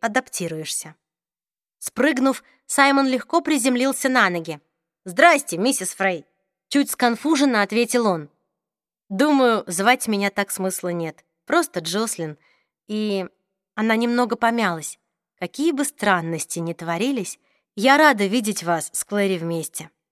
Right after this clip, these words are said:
Вы повсюду парой ходите». Саймон заметно смутился. «Я тоже рад вас видеть». «Спасибо, Саймон». Джослин посмотрела на дочь. «А теперь, Клэри, может, поговорим? Вдвоем,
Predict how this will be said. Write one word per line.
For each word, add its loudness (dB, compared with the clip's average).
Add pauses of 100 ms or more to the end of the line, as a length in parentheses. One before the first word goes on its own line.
(220)
Вы 0
повсюду 0
парой 2
ходите». -6 (640)
Саймон 0
заметно 0
смутился. -6 (560)
«Я 2
тоже 2
рад 0
вас -2
видеть». -8 (760)
«Спасибо, -4
Саймон». -8 (480)
Джослин 0
посмотрела -2
на 2
дочь. -4 (380)
«А -8
теперь, 0
Клэри, -2 (1400)
может, -2
поговорим? 0 (800)
Вдвоем, -2